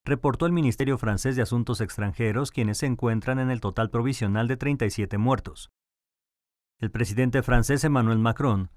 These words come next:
ofreció la ayuda de Francia a Italia tras el colapso de un viaducto en Génova, al norte del país transalpino, de donde cayeron varios automóviles desde una altura de cuarenta y cinco metros.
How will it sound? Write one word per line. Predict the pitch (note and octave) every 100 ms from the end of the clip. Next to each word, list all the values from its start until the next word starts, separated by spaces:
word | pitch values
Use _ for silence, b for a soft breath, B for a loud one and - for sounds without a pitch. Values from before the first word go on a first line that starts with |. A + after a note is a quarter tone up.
| -
ofreció | B2+ B2+ B2+ E3+
la | F3+
ayuda | C3 C#3 C#3
de | G#2
Francia | - A2+ A#2+ C3
a |
Italia | G2 - A#2 A#2+ D3+
tras | C3 G#2+
el | G2
colapso | G2 G#2+ - A#2
de | A#2+
un | D#3
viaducto | B2 G#2+ G#2
en | A2+
Génova, | D#3 C3+ G2+ G#2
al | A2+ C3 A#2
norte | C#3+ C#3+ E3
del | D#3
país | - G#2 A2
transalpino, | - G#2+ A2+ G2+ D3 A2 G2 -
de | B2
donde | A#2 A2
cayeron | G2+ G2 G2 C#3 C#3+
varios | B2+ D#3 C#3+
automóviles | C#3 A2+ G2+ A2 A2+ B2+ B2+
desde | G#2+ B2
una | D3+
altura | A2+ B2+ B2+
de | C3+
cuarenta | C#3+ C#3 C#3+
y | A2+
cinco | - G2 F#2+
metros. | G#2+ C3 G2 F2+ -